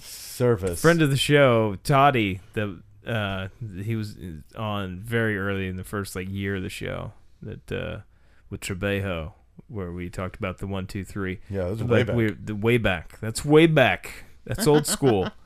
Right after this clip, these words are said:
Speaker 1: You gotta
Speaker 2: Uh,
Speaker 1: pay for those episodes.
Speaker 2: well, I was with him and his ex-wife
Speaker 1: <laughs>
Speaker 2: at Applebee's one time, and there was this
Speaker 1: The
Speaker 2: gay waiter.
Speaker 1: Bees?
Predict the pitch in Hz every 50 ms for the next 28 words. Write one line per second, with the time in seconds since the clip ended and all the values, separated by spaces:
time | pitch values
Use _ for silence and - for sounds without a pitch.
0 | - - - - - - - - - 120 113 113 113 170 - 101 92 90 151 156
1 | 170 165 - 110 95 92 90 - 92 85 - 85 - - 92 - 131 123 - 120
2 | 120 135 143 143 147 143 139 127 123 131 147 139 - - 151 139 139 139 127 117
3 | 107 98 110 117 110 - - 123 - 113 123 123 117 110 - - - - - -
4 | - - - 95 95 92 - - 98 113 143 - - - 117 95 101 98 87 85
5 | 87 - - - 104 95 95 95 - 110 95 92 95 92 87 82 - 78 107 104
6 | 101 104 98 98 98 98 95 113 127 165 117 117 113 120 - - 123 123 120 101
7 | 98 92 87 85 - -